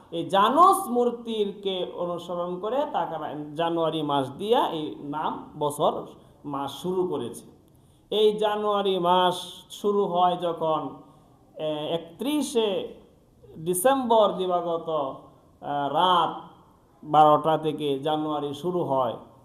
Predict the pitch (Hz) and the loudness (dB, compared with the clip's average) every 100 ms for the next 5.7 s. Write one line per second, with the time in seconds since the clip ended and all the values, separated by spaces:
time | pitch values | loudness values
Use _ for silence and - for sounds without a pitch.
0 | _ - 175 165 175 165 143 139 - - | _ 2 2 4 4 4 0 -8 -14 -10
1 | 156 165 139 185 208 311 359 - - - | -4 -4 2 4 6 8 8 6 -4 -12
2 | 180 196 277 - - 233 208 208 202 170 | -4 0 0 -2 -4 -4 2 2 2 0
3 | 135 - - - _ _ _ _ - - | -6 -12 -20 -20 _ _ _ _ -20 -20
4 | - _ _ 247 277 349 339 269 247 214 | -20 _ _ 4 6 6 6 6 6 4
5 | 185 185 165 160 151 123 - | 2 0 0 0 0 0 -4